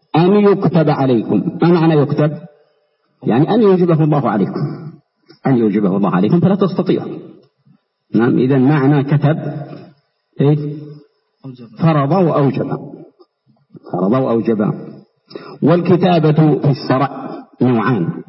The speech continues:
Speaker 1: والكتابة في الشرع نوعان. كتابة كونية قدرية،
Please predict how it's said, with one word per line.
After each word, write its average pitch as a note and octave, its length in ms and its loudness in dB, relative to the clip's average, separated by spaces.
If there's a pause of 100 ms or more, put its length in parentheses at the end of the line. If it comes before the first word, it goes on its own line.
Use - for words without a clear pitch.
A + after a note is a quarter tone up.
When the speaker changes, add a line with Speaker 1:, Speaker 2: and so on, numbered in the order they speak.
(840)
Speaker 1:
والكتابة A#2+ 920 0
في - 120 -4
الشرع G#2+ 420 -2 (320)
نوعان. A#2 720 0 (1500)
كتابة C#3 560 2 (2000)
كونية D3+ 1000 4 (120)
قدرية، A#2+ 640 2